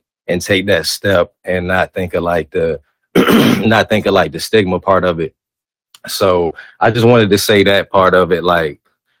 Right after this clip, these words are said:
you know what I'm saying? Like, I don't know, black people just got a thing, but you know what I'm saying? Like, if you need help, yo, handle your business, you know what I'm saying? Other than that,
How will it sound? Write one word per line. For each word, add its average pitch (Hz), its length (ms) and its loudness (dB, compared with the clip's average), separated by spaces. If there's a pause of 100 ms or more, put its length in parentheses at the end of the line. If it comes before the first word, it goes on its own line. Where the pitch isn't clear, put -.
(120)
you 104 80 -2
know 104 100 2
what 101 100 2
I'm 104 80 0
saying? 98 300 0
Like, 85 340 0 (960)
I 95 60 0
don't 113 180 2
know, 117 160 2
black 113 240 0
people 113 200 0
just 101 220 -4
got 107 160 2
a 90 60 2
thing, 92 460 -2
but 87 300 -2 (640)
you 90 80 -6
know 95 60 0
what 98 100 2
I'm 95 80 -4
saying? 98 280 -2
Like, 87 360 0 (840)
if 104 160 2
you 113 100 2
need 110 280 4
help, 110 360 2
yo, 92 480 0 (760)
handle 101 260 -2
your 92 140 0
business, 82 600 -6 (140)
you 90 80 -8
know 90 80 -4
what 85 80 -6
I'm 80 80 -10
saying? 87 340 -8 (460)
Other 123 200 4
than 117 200 4
that, 120 320 0